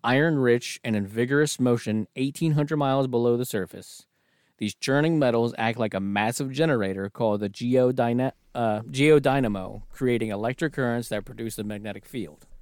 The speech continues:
So the way the Earth's mantle is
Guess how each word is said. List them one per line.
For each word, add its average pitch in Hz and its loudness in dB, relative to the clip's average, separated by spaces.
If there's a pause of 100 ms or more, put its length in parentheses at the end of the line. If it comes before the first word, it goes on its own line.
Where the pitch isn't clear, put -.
So 117 2
the 135 -2
way 170 2
the 135 -2
Earth's 127 -2
mantle 160 0
is 139 0